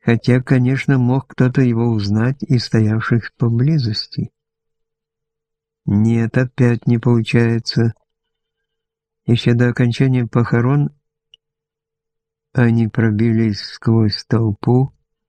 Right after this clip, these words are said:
вышли к автомобилю Джибладзе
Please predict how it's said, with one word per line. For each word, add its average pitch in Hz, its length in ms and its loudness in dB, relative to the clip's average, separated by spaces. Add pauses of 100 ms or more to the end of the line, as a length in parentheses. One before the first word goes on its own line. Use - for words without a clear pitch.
(800)
вышли 117 680 0
к - 140 -4
автомобилю 113 800 0
Джибладзе 110 880 -2